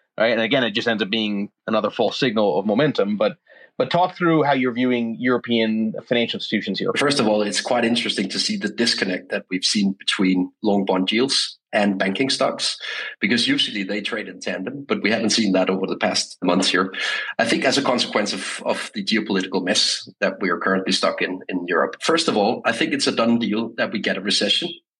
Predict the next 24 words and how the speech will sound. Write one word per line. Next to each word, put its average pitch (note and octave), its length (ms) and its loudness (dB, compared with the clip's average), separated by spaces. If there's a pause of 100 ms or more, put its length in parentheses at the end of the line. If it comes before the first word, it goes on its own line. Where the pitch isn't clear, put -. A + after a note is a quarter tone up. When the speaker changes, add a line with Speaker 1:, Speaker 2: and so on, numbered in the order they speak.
(140)
Speaker 2:
in A#2 140 0
Europe, C3 440 -2
basically G#2+ 380 0
now. G2 380 0
I - 60 2
think - 180 -2
we're G2+ 100 2
in F2+ 140 0
the, F2+ 80 2 (440)
in F#2+ 120 2
the G2 80 4
middle - 180 6
of F2+ 140 2
it F#2+ 40 4
already. F#2+ 540 2
We F#2+ 80 2
just A2 240 2
have, F#2+ 180 0
don't G#2 160 0
have G2+ 160 0
the F#2 80 -2
data G#2 240 2
yet. B2 220 0
And G#2+ 340 -2